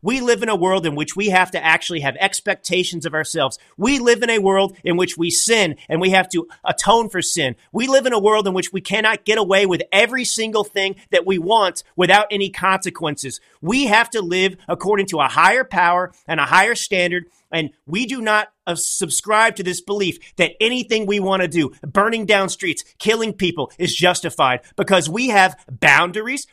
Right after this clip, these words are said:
we have morals, we have rules, and you have none. Your only rule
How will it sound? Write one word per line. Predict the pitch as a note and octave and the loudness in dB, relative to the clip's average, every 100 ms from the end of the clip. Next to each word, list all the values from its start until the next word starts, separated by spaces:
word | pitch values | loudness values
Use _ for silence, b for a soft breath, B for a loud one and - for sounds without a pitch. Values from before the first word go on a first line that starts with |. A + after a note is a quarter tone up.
| b | b
we | F#3 | 0
have | D#3 A#2+ | 0 0
morals, | C#3 E3 G3 G#3+ B3 - b | -4 -2 0 0 -2 -6 b
we | F#3 | -4
have | D3+ C3 A#2 | -2 -4 -2
rules, | F#3+ A#3 B3+ - B | -2 -2 -4 -8 B
and | D#3+ | -6
you | G3+ | -4
have | F#3+ F#3 D3 | -2 -2 -2
none. | F3+ D3 A2 _ | -2 -2 -4 _
Your | D#3+ B3 B3 | -4 -4 -2
only | C#4 C4+ | -4 -6
rule | F#3 G#3+ A3 | -4 -2 -2